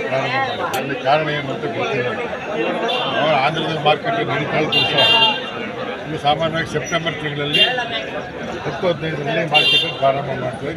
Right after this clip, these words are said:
ಈ ಸಲ ಹದಿನೈದು ಇಪ್ಪತ್ತು ಲೇಟ್ ಮಾಡ್ತಾರೆ. ಮತ್ತು ಈ ಸಲ ನಮಗೆ ಮುಂಗಾರು ಮಳೆ ಭಾಳ ಸಿಕ್ಕಾಪಟ್ಟೆ ಆಗಿದೆ. ನಮ್ಗೆ ಮುಂಗಾರು ಮಳೆಯಿಂದ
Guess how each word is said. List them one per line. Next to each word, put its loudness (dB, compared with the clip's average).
ಈ -6
ಸಲ -4
ಹದಿನೈದು -6
ಇಪ್ಪತ್ತು -4
ಲೇಟ್ -2
ಮಾಡ್ತಾರೆ. -10
ಮತ್ತು -4
ಈ -2
ಸಲ 4
ನಮಗೆ 4
ಮುಂಗಾರು 2
ಮಳೆ 6
ಭಾಳ 8
ಸಿಕ್ಕಾಪಟ್ಟೆ 0
ಆಗಿದೆ. 0
ನಮ್ಗೆ -2
ಮುಂಗಾರು 2
ಮಳೆಯಿಂದ 0